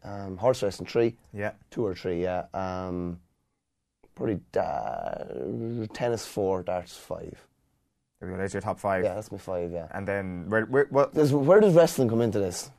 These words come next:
Speaker 2: Where, where, wherever you want it to come into it.
Speaker 1: Yeah.
Speaker 2: Six?
Speaker 1: I put, we put, if, if, if wrestling comes into it as an actual sport, it's,
Speaker 2: Yeah.
Speaker 1: prob-, it's probably two.
Speaker 2: Number
Speaker 1: Realis-,
Speaker 2: two, right,
Speaker 1: re-,
Speaker 2: okay, so
Speaker 1: re-,
Speaker 2: everything
Speaker 1: realistically,
Speaker 2: gets,
Speaker 1: yeah.
Speaker 2: uh,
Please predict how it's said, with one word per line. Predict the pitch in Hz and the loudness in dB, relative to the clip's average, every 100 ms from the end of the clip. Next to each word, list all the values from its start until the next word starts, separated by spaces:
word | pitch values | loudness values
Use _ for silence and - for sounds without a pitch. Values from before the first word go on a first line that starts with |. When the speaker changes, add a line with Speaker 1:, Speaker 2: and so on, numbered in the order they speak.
| _ | _
Speaker 2:
Where, | - 208 | -6 -2
where, | 123 131 | 2 2
wherever | 131 123 | 4 2
you | 113 | 4
want | 127 190 | 4 2
it | |
to | - | 0
come | 135 | -4
into | 104 90 | -2 -6
it. | 90 | -8
Speaker 1:
Yeah. | 95 95 - _ _ _ | -8 -10 -16 _ _ _
Speaker 2:
Six? | - - - - _ _ _ _ _ _ _ _ _ _ _ _ _ _ | -4 -4 -6 -16 _ _ _ _ _ _ _ _ _ _ _ _ _ _
Speaker 1:
I | |
put, | 127 190 165 143 | 4 8 10 8
we | 139 | 8
put, | 165 147 113 | 8 8 8
if, | 135 123 | 6 8
if, | 123 131 | 6 8
if | 131 110 123 | 6 6 8
wrestling | 139 170 175 | 8 8 6
comes | 151 147 | 8 8
into | 147 135 120 | 8 6 4
it | |
as | 113 | 4
an | 117 | 4
actual | 117 - | 0 -2
sport, | 104 120 113 104 | 0 4 4 4
it's, | |
Speaker 2:
Yeah. | 101 175 | 0 0
Speaker 1:
prob-, | 98 | -2
it's | - | -2
probably | 113 98 101 | 0 2 0
two. | - 107 87 85 _ _ _ _ _ | 2 2 2 -2 _ _ _ _ _
Speaker 2:
Number | 104 117 | 2 2
Speaker 1:
Realis-, | 127 | 2
Speaker 2:
two, | 151 127 | 0 2
right, | 117 113 | 4 4
Speaker 1:
re-, | |
Speaker 2:
okay, | 113 120 | 4 2
so | 110 | 4
Speaker 1:
re-, | 110 | 4
Speaker 2:
everything | 120 117 | 4 4
Speaker 1:
realistically, | 101 107 - 104 | 2 -2 -2 0
Speaker 2:
gets, | 104 | 2
Speaker 1:
yeah. | 92 | 2
Speaker 2:
uh, | 90 | 0